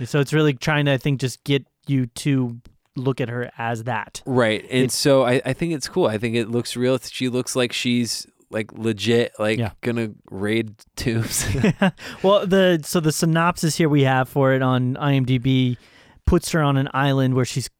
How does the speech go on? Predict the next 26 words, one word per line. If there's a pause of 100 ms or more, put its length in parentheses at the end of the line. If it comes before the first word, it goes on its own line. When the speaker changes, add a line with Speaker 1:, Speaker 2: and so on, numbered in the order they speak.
Speaker 1:
looking
for
her
father, (640)
and
there's
sort
of
an
ancient (280)
dagger
type (560)
scenario
that's
going
on.
So
I
imagine
there'll
be
kind
of
some
mysticism
and,